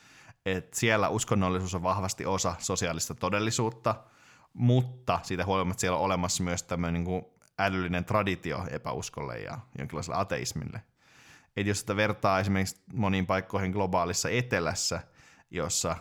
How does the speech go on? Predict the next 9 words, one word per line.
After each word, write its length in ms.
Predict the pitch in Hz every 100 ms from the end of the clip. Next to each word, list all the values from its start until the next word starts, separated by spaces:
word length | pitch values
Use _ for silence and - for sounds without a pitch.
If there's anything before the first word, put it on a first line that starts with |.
| - -
niinku 200 | 82 -
kristinusko 540 | 90 85 85 85 -
tai 260 | 82 85 80
vaikka 220 | 78 87
islam 380 | 85 - 82 78 - - - _ -
on 180 | 90
niinku 160 | 85 80
sosiaalisesti 680 | - 117 120 90 82 80 82
valtauskontoja, 920 | 80 78 76 76 - 78 78 71 60